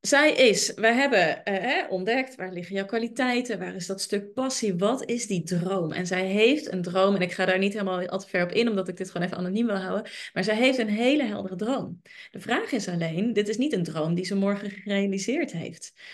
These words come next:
Dus we zijn nu aan het kijken, welke stappen kun jij wel nu al nemen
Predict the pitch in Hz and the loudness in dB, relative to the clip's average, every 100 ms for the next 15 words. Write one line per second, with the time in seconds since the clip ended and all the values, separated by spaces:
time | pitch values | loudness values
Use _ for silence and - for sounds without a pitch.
0 | - 175 214 208 240 285 185 196 - 254 | -8 -2 2 4 6 4 2 -2 0 2
1 | 311 311 175 180 226 196 - 285 320 269 | 2 0 -2 -2 -4 -6 -4 -2 -2 -2
2 | 196 180 185 254 208 202 277 - 190 175 | -2 -2 -2 0 2 4 2 -2 -2 0
3 | 190 269 202 165 302 | 0 0 -2 -4 -8